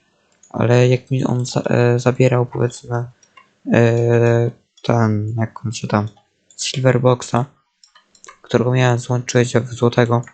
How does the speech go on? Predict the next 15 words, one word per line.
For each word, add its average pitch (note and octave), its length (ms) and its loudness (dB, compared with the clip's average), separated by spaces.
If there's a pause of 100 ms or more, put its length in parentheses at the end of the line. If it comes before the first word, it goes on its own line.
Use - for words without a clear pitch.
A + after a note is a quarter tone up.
(3000)
no D3 80 -2
to D3+ 180 0
nie C#3 160 2
było A2+ 200 2
fajne. A2 380 -2 (1900)
O, E3 440 2
nas, C#3 240 0
na-, C3 180 2
latują. B2+ 480 2 (1300)
Pasożyty. A#2 600 -4 (4000)
Dobra, B2 300 -2
zabieraj G#2+ 420 0
już G#2 140 -4
tą - 140 -8
paczkę. - 360 -4